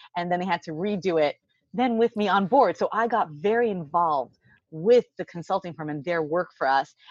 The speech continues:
And I learned a lot about how they operate. I also ran a lot of the budgets. I saw how they charged. I saw the agreements and the terms. So I had this interview and I was like, "I wanna do that." But risk averse, was not gonna throw all my eggs into that basket. I took two other jobs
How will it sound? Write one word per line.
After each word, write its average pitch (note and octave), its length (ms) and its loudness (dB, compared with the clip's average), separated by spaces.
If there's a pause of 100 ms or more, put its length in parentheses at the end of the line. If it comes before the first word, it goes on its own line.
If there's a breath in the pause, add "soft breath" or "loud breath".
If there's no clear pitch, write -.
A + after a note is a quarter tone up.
And F3+ 100 -8
I E3 60 -6
learned F#3 240 -8
a - 40 -12
lot F3 380 -4
about E3+ 180 -2
how D#3 120 -4
they D3 100 -2
operate. C#3+ 300 0
I D#3 40 -2
also F#3 240 -4
ran F3 180 -6
a E3+ 40 -6
lot D#3+ 140 -4
of D3 60 -10
the D3 60 -14
budgets. F3+ 380 -6
I D#3 60 -8
saw - 160 -8
how F#3 120 -6
they D#3 120 -4
charged. - 720 -6 (340 soft breath)
I F3 40 -6
saw G3 180 0
the F3+ 140 -2
agreements E3+ 560 -6
and D3 80 -8
the D3 40 -8
terms. F3+ 360 -8
So - 100 -8
I E3 60 -8
had G3+ 180 -4
this G3 80 -8 (240)
interview A3 400 0
and A#3 80 0
I A3+ 60 0
was A3 100 -4
like, A3 200 -2
"I A#3+ 100 -6
wanna D#4+ 200 -4
do G#3 320 -6
that." C#3+ 240 -4 (920 soft breath)
But G3+ 180 2 (260)
risk - 180 -6
averse, G#3+ 500 -4 (120)
was F3 160 -6
not F3+ 340 2
gonna A3 200 2 (100)
throw F#3+ 360 6 (160)
all G3 160 6
my G3+ 240 4
eggs E3+ 200 0
into E3+ 180 -6
that F3+ 220 2
basket. E3 480 2 (280 loud breath)
I F3 40 -16
took F#3 220 -6
two F3+ 180 -4
other D#3+ 200 2
jobs C3 440 -4